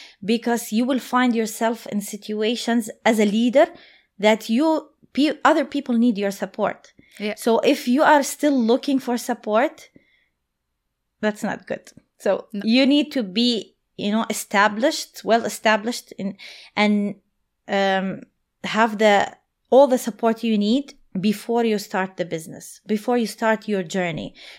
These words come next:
Speaker 1: because other people need you in the business.
Speaker 2: I wanna add one more tip to that. And I,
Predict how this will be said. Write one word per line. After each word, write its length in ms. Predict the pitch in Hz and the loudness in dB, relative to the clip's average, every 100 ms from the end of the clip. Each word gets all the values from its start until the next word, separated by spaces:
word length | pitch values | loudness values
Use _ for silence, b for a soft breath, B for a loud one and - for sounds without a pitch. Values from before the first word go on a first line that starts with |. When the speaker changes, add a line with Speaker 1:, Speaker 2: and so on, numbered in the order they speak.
| - | -2
Speaker 1:
because 260 | 208 233 - | 0 0 2
other 180 | 233 247 | 2 2
people 340 | 247 226 226 | 0 -6 -4
need 340 | 202 196 202 175 | -2 0 0 -2
you 100 | 175 | -4
in 140 | 180 | -4
the 80 | 170 | -6
business. 580 | 165 160 - 185 - - - - - - _ B B B B B - _ - | -6 -8 -16 -16 -18 -20 -20 -20 -20 -20 _ B B B B B -20 _ -4
Speaker 2:
I 160 | - 262 | 2 4
wanna 220 | 285 262 | 4 2
add 220 | - 214 190 | 2 -2 -4
one 200 | 208 202 | -4 -4
more 160 | 196 | -6
tip 260 | 190 196 - | -8 -12 -10
to 160 | - 185 | -12 -10
that. 180 | - - _ _ _ _ _ _ _ _ _ - | -14 -20 _ _ _ _ _ _ _ _ _ -8
And 240 | 208 202 | -4 -2
I, 400 | 196 196 196 | -2 -4 -6